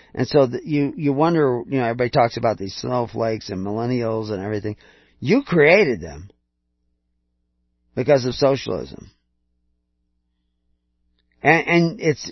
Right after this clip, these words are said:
pervaded into your families. Your families have treated their own children like a socialist state where they provide and they provide and they provide and they provide. And they don't require them to carry their own weight.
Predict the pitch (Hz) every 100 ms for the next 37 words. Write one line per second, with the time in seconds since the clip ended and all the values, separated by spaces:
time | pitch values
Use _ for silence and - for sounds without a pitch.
0 | - 156 131 123 226 285 196 156 147 135
1 | 120 107 180 262 240 127 101 120 120 -
2 | 175 254 247 160 104 95 113 117 - 175
3 | 202 185 143 131 120 104 139 208 233 -
4 | 180 180 131 104 - _ _ _ _ _
5 | - 131 131 123 139 127 - 120 107 -
6 | 113 95 - 107 104 117 101 117 135 139
7 | 120 107 95 95 95 117 127 127 110 92
8 | 90 95 104 113 113 107 98 101 95 104
9 | 107 101 _ _ _ _ _ - 123 120
10 | 120 117 107 107 - 104 98 95 98 98
11 | 98 - 95 92 90 90 90 92 98 113
12 | 98